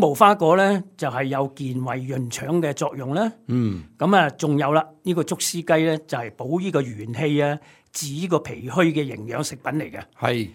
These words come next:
Speaker 1: 咁呢，加埋晒嚟煲呢個湯呢，就非常之清潤可口啦。
Speaker 2: 嗯哼。
Speaker 1: 有養陰、潤肺、益氣同埋健胃嘅功效嘅。
Speaker 2: 係。
Speaker 1: 呢個非常之啱老少咸宜啊，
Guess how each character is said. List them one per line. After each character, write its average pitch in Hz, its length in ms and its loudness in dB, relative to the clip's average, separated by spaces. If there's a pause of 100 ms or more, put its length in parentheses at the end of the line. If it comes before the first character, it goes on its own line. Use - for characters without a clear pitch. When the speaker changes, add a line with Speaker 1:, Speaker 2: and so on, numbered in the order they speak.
(220)
Speaker 1:
咁 185 120 -2
呢， 185 120 4
加 185 240 4
埋 117 180 -2
晒 139 220 0
嚟 120 100 -10
煲 175 180 2
呢 165 60 2
個 156 80 2
湯 165 320 2
呢， 160 120 -2 (180)
就 113 120 -8
非 160 220 -2
常 113 240 -8
之 170 100 -6
清 170 300 0
潤 127 160 -2
可 123 240 -2
口 139 220 -2
啦。 156 240 0
Speaker 2:
嗯 117 140 -2
哼。 147 180 0 (100)
Speaker 1:
有 156 140 -2 (100)
養 147 340 2
陰、 185 240 2 (540)
潤 127 400 -2
肺、 143 340 0 (520)
益 202 160 6 (200)
氣 143 460 0
同 117 100 -10
埋 113 240 -10
健 127 320 -6
胃 127 140 -4
嘅 135 160 -10
功 160 220 2
效 110 220 -2
嘅。 95 120 -12 (420)
Speaker 2:
係。 - 120 0
Speaker 1:
呢 - 20 0
個 165 140 4
非 185 260 2
常 120 180 -4
之 170 120 -8
啱 170 260 2
老 131 160 0
少 139 180 -4
咸 101 280 -8
宜 110 100 -12
啊， - 80 -10